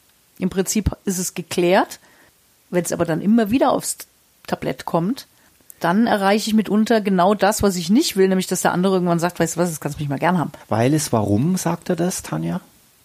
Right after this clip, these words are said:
Speaker 1: Ja, weil's einfach immer wieder diese, diese, es wird benutzt,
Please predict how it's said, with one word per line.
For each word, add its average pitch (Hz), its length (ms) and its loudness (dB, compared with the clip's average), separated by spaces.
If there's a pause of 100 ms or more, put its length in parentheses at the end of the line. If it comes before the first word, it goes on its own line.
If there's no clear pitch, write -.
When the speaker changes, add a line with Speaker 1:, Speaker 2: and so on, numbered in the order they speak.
(460)
Speaker 1:
Ja, 254 140 2
weil's 254 120 0
einfach 233 400 -2
immer 254 300 2
wieder 254 160 2
diese, 220 280 0 (200)
diese, 208 300 0 (220)
es - 200 -6
wird 247 220 -2
benutzt, - 760 0